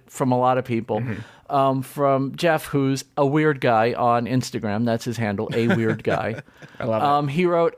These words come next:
Speaker 1: "I think one hour, one and a half hours plus or minus is fine. I'd listen to the whole thing anywhere between hours, even if every episode is B before A, L O L." Yeah, thanks, Jeff.
Speaker 2: <laughs>
Speaker 1: Um,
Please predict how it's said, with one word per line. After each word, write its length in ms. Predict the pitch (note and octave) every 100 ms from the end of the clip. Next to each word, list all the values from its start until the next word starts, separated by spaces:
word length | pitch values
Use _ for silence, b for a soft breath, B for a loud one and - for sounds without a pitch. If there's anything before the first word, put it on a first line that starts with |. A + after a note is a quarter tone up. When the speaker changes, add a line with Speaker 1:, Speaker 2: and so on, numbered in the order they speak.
| -
Speaker 1:
"I 120 | D#3+
think 280 | D#3 G#3+ G3
one 240 | D3 F3
hour, 600 | F3+ E3+ E3 E3 E3 D3+ - _ _ _
one 240 | E3 F3 G3+
and 80 |
a 20 | F3+
half 260 | F3 D#3
hours 300 | D3+ D3 C#3+
plus 260 | - D3+ -
or 80 | C#3
minus 360 | C#3 C3+ B2+
is 120 | C3+
fine. 400 | - F3+ F3 F3 - B B
I'd 220 | E3+ E3+
listen 300 | F#3 - D#3+
to 100 | D#3+
the 140 | D3+
whole 200 | C3 D3+
thing 360 | C#3 - C#3+ B2
anywhere 400 | C#3 C#3+ C3+ B2+
between 420 | B2 B2 C3 A#2+
hours, 480 | B2 B2 B2 B2 A#2+
even 300 | D3 C#3 C#3
if 200 | C3 -
every 300 | B2+ C3 C3
episode 540 | B2 C3 - B2 A#2
is 340 | A2 A2 A2 - b b -
B 160 | C3+ B2
before 420 | B2 - B2 A2+
A, 260 | G#2+ F#2 D2+
L 200 | G#2+ G#2
O 120 | G2+
L." 220 | E2 D#2+ -
Yeah, 80 | - -
thanks, 260 | G#2 C#3
Jeff. 880 | F#3 G3 E3 C3+ - C3+ - C#3+ -
Speaker 2:
<laughs> 40 | -
Speaker 1:
Um, 440 | B2+ B2+ C3